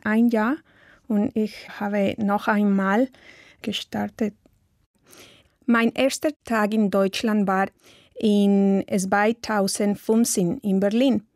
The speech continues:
Ich war allein in der Innenstadt und habe das Sprachzentrum nicht gefunden. Es war schwer, das öffentliche Verkehrssystem zu verstehen, da ich noch nicht sehr gut Deutsch gesprochen habe. Für mich typisch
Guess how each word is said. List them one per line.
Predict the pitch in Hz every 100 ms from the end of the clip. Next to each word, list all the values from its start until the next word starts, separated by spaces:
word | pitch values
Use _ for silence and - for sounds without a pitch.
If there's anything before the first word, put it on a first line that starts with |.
| _ _ -
Ich | 262
war | 247 240 240
allein | 214 202 220 240
in | 220 196
der | 185 -
Innenstadt | 226 269 208 190 - 208 208 -
und | 226 220 214 -
habe | 226 233
das | 208 214 214 -
Sprachzentrum | 202 - 226 214 - - 220 220 226 214
nicht | 196 175
gefunden. | 208 - 277 240 - _ _ _ _ -
Es | 233 220
war | 226 220
schwer, | 190 - 202 220 240
das | 220 208 - - _ -
öffentliche | 233 - 262 240 226 -
Verkehrssystem | - 190 190 220 233 - 247 - 247 220
zu | 208
verstehen, | - 190 - 202 220 285 - - - _
da | - 220 214
ich | 240 247
noch | 226 233 240
nicht | 240 269 -
sehr | - 214
gut | 190 220 208 -
Deutsch | 220 233 - -
gesprochen | - 190 - 190 - 196 -
habe. | 196 - 196 - _ _ _ _ _ _ _ _ _ _
Für | - 254
mich | 254 285 339 -
typisch | - 254 254